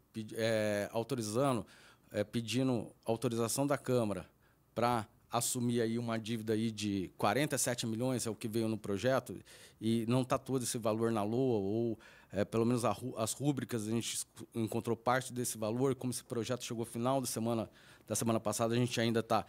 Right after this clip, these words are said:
estudando um pouquinho, é, não se pode esquecer que eles já fizeram um refis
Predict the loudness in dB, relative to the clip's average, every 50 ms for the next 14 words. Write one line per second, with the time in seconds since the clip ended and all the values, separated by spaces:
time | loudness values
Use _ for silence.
0 | -8 -20 -20 -14 -6 -4 -4 -2 0 2 2 2 2 0 -2 -6 -4 0 2 2
1 | 2 2 0 -4 -12 -20 -20 -20 -18 _ 0 2 4 4 4 4 4 4 2 2
2 | 0 0 0 2 2 2 2 -2 -2 0 0 0 0 0 0 0 0 0 2 2
3 | 2 2 2 0 -2 -2 0 2 2 0 2 0 -2 0 2 2 2 2 2 2
4 | 2 2 0 2 2 4 4 4 4 2 0 -2